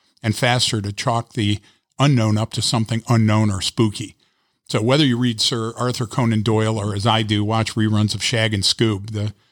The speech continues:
process is the same. Each week, the mystery machine goes out to solve a conundrum, and while the misfits run from a ghoul, the smart kids figure out the problem using logic. So whether you tend to follow Sir William of Ockham or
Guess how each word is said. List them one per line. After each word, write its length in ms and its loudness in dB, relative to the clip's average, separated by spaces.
process 500 0
is 100 -6
the 80 -6
same. 380 2
Each 200 0
week, 220 0
the 80 4
mystery 320 2
machine 320 2
goes 240 0
out 220 0
to 80 -8
solve 300 -2
a 60 -8
conundrum, 540 0
and 140 -2
while 160 -2
the 80 -4
misfits 520 0
run 200 0
from 180 -2
a 60 -2
ghoul, 360 0
the 80 -6
smart 300 0
kids 280 0
figure 320 0
out 120 -4
the 80 -18
problem 340 0
using 320 0
logic. 380 0
So 120 -2
whether 180 4
you 120 4
tend 220 2
to 60 -2
follow 480 -2
Sir 220 -2
William 320 0
of 80 -4
Ockham 420 0
or 240 -6